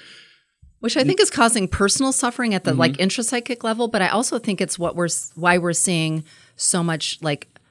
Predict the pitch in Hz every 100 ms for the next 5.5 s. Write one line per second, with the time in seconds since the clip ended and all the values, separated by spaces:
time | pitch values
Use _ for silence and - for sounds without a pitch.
0 | - 147 175 175 156 160 - 151 127 131
1 | - 147 127 - 101 - 131 - 208 185
2 | - - 226 220 175 175 - 160 170 -
3 | 175 151 151 151 151 143 - 190 180 170
4 | 143 147 - 165 156 147 139 139 185 240
5 | 180 113 110 104 92